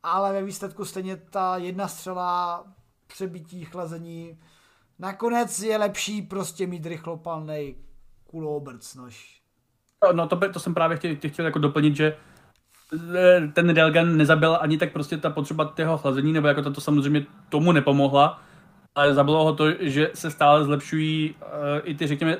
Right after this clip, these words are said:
Speaker 2: starší metody, jak zabíjet lidi. A ukázalo se, že zkrátka klasický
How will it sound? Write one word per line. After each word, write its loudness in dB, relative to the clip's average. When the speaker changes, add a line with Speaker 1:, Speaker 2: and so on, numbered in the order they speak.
Speaker 2:
starší -4
metody, 2
jak 2
zabíjet 2
lidi. 2
A 4
ukázalo 4
se, -2
že -2
zkrátka 2
klasický -4